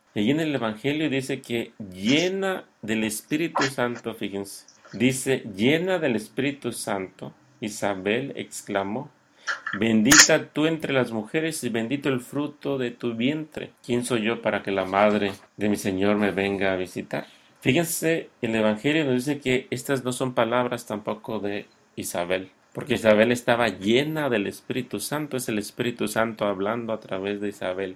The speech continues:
Entonces vemos que la, el Ave María la inicia el Padre, el Espíritu Santo la continúa, y decimos nosotros en el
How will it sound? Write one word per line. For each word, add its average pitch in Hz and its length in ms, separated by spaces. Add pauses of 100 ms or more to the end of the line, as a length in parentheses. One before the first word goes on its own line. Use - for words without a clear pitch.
(120)
Entonces 104 360
vemos 139 380
que 123 200
la, 113 320
el 104 180
Ave 120 240
María 113 520
la 107 140
inicia 120 600
el 104 120
Padre, 131 560 (180)
el 104 140
Espíritu 131 540
Santo 139 540
la 113 200
continúa, 101 680 (400)
y 117 100
decimos 117 420
nosotros 110 400
en 101 180
el 101 300